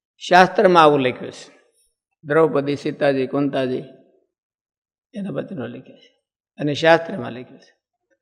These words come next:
એટલે કોઈકને શાસ્ત્રમાંથી સિદ્ધો પ્રાપ્ત થાય,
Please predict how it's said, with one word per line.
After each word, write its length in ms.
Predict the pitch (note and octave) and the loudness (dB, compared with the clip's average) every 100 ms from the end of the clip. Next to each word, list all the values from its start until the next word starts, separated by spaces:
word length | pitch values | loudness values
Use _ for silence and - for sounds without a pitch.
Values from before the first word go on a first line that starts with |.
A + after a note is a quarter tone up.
| _ - | _ -8
એટલે 180 | D3+ | -4
કોઈકને 600 | D#3 - F#3 G3+ G3+ G3 | -2 6 6 6 0 -2
શાસ્ત્રમાંથી 800 | E3 F#3 G3 G3 A3 G3+ G3+ G#3+ | 0 2 2 2 -2 0 0 0
સિદ્ધો 400 | F3+ F#3+ F#3 G3+ | 2 2 6 6
પ્રાપ્ત 380 | F#3+ E3+ D#3+ - | 6 6 4 2
થાય, 440 | C#3+ C#3 C3 B2 | -6 -4 -4 -6